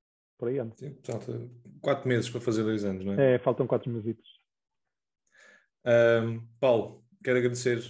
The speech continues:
Speaker 2: imenso a tua disponibilidade para falares com, com o Criptoativo. Espero que esta tenha sido a prima-, apenas a primeira vez.
Speaker 1: Uhum.
Speaker 2: Também desejo-te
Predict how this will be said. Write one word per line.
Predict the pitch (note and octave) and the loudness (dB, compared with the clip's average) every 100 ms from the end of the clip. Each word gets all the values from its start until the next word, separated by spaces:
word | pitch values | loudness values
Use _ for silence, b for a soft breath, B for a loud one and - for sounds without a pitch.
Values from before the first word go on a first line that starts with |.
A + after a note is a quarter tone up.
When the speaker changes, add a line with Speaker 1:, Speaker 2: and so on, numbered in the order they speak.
| - | -14
Speaker 2:
imenso | A#2 A2+ G#2+ | -8 -6 -6
a | A2+ | -2
tua | A#2+ | -2
disponibilidade | A#2 A2+ G#2+ G#2+ G#2 | 0 -2 0 0 -2
para | A2 | -8
falares | A2+ A2 G#2+ | -4 -4 -4
com, | A#2 G2+ A2 - | -6 -6 -8 -8
com | A2 | -6
o | |
Criptoativo. | A2 G2+ A2 G#2 A2 A#2 A#2+ B B B | -4 -2 0 0 0 -2 -4 B B B
Espero | - B2 A#2+ | -2 0 2
que | B2 | 0
esta | A2+ A#2 | -2 -2
tenha | A2+ G#2 | -4 -4
sido | A#2 G#2 | -2 -2
a | |
prima-, | G#2+ G#2+ - | -2 -2 -4
apenas | A#2+ C3+ B2+ A2 | 0 2 2 0
a | G#2+ | 0
primeira | G#2+ G#2 G2+ | -2 -2 -2
vez. | G2 G#2+ - _ b b b b | -2 -6 -10 _ b b b b
Speaker 1:
Uhum. | B2+ B2 | -2 0
Speaker 2:
Também | A#2+ | 0
desejo-te | G#2+ A2+ A2 - | 2 2 2 -8